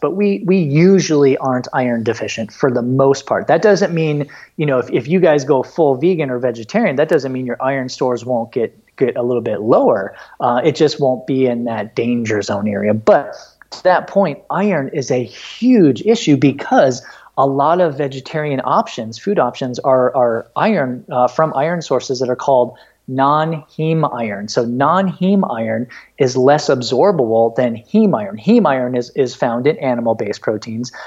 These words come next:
Non-heme iron is found in things like beans and nuts, right? So while you're still getting iron,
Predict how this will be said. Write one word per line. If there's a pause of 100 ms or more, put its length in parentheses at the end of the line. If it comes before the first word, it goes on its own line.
(200)
Non-heme
iron
is
found
in
things
like
beans
and
nuts,
right?
So (380)
while
you're
still
getting
iron,